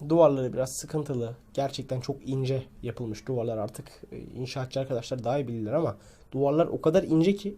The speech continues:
üst kat komşunun türküsü ta buraya kadar geldi. Adam başladı türkü söylemeye. Kaydı durdurmak zorunda kaldım. E, bir iki de duvarı yumrukladım sussun diye. Sustu şu anda. Devam edebilirim.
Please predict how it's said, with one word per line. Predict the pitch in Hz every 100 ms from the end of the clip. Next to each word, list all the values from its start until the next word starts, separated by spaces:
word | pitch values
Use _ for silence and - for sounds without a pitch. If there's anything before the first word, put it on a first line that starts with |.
| -
üst | 196 202
kat | 180 165
komşunun | - 185 175 151 165
türküsü | 170 175 165 160 - 180 -
ta | 214
buraya | 156 160
kadar | 156 139 170
geldi. | 160 151 131
Adam | 156 143 -
başladı | 175 170 156 156
türkü | 156 165
söylemeye. | 160 135 123 160 202 - - - - - -
Kaydı | - 160 156 156
durdurmak | 151 151 151 135
zorunda | 135 127 113
kaldım. | - 180 160 - - - - -
E, | 123 131
bir | 139
iki | 151 147
de | 139
duvarı | 135 139 135
yumrukladım | 131 143 139 135 131 156
sussun | - 131 - 131
diye. | 117 151
Sustu | 156 - 131
şu | - 113
anda. | 135 175 - -
Devam | 156 151 139
edebilirim. | 131 127 123 139